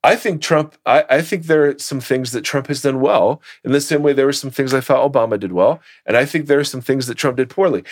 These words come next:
Do I respect President Trump as a person? Do I think he is a model Jesus follower? Do I think it's mistaken to declare him God's candidate? I certainly do. No question about it.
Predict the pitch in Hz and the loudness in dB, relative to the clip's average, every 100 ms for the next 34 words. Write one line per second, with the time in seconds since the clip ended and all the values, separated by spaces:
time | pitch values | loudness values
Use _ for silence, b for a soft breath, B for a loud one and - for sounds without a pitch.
0 | B 135 165 160 139 - 160 165 - 120 | B 2 4 4 0 0 0 -2 -12 -4
1 | 147 151 151 143 - 147 139 113 113 147 | 0 0 0 -6 -2 -2 0 -2 -4 -2
2 | - 175 - 160 151 B B - 131 123 | 0 0 -2 -4 -4 B B 0 2 2
3 | 139 127 143 139 135 98 113 117 113 113 | -2 -4 0 2 2 0 -2 0 0 0
4 | 120 113 107 143 156 151 - 143 131 135 | 0 0 -2 -2 -2 -2 2 2 4 2
5 | 123 117 B B - 127 123 135 135 113 | 0 -4 B B -2 0 2 -2 -2 -4
6 | 101 - - 151 156 151 131 113 110 - | -6 -4 -2 0 0 -2 -2 -2 -4 0
7 | 123 113 104 98 92 120 - 156 151 143 | 0 0 -4 -2 -2 -2 0 2 4 2
8 | 139 113 104 - 131 113 101 95 - 57 | 0 -2 -4 -2 -4 -4 -6 -8 -8 -12
9 | - _ _ - 131 131 104 - 98 80 | -14 _ _ -2 0 0 -2 -2 -6 -6
10 | 80 82 | -4 -6